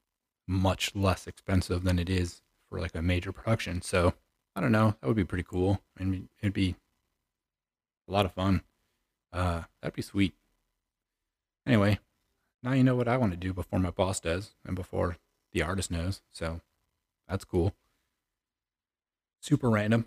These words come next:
I saw the new Uncharted movie last night with Tom Holland and Mark Wahlberg. And I, I never played any of those video games, so I'm not really sure if it did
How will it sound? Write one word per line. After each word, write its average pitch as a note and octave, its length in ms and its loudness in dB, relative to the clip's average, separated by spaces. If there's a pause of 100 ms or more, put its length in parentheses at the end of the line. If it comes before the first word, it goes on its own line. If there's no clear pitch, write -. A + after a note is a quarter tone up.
(120)
I - 20 -20
saw A2+ 180 0
the G#2 80 2
new G#2 160 4
Uncharted G2 440 0
movie A2 240 2
last A#2+ 260 0
night C3 180 2
with - 120 -12
Tom F#2+ 220 -2
Holland F#2+ 300 0
and F2+ 80 2
Mark F#2 200 -2
Wahlberg. G#2 420 2 (420)
And F#2 120 -6
I, F#2+ 80 -2 (120)
I A2+ 80 0
never C#3+ 200 4
played G#2+ 260 -2
any A2 140 6
of G2 80 2
those F2+ 160 -4
video F#2 200 0
games, F#2+ 320 0
so F#2 220 -6
I'm F#2+ 100 0
not G#2 140 2
really G2 180 -2
sure G2 320 -2
if G2 140 -2
it E2+ 80 -12
did F#2 220 -4